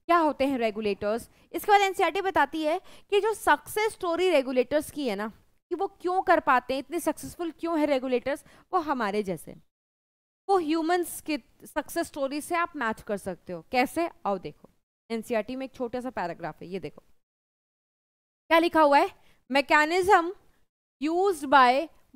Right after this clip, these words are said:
most mammals to regulate their body temperature are similar to the ones that we humans use।" बहुत सारे मैमल्स बेटा जो हैं वो हमारा ही तरीका है, जैसे हम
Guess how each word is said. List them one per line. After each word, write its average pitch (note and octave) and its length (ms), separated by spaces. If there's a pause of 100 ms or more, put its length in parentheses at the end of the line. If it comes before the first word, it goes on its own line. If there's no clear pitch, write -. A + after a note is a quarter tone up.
(100)
most F#4+ 360
mammals B3+ 600 (360)
to D#4+ 100
regulate D4+ 640
their C#4+ 480
body A#3 420
temperature A3+ 800 (300)
are C4+ 280
similar E4 500
to E4 120
the D4 160
ones B3+ 280 (400)
that C#4 180
we D#4+ 140 (100)
humans D4 440
use।" F3+ 180 (520)
बहुत E4+ 240
सारे F#4+ 200
मैमल्स D#4+ 560
बेटा C#4 280
जो C#4 140
हैं C4+ 180
वो D#4+ 140
हमारा D4+ 380
ही D#4+ 160
तरीका D#4+ 380
है, D#4 280 (200)
जैसे C4+ 340
हम D4 440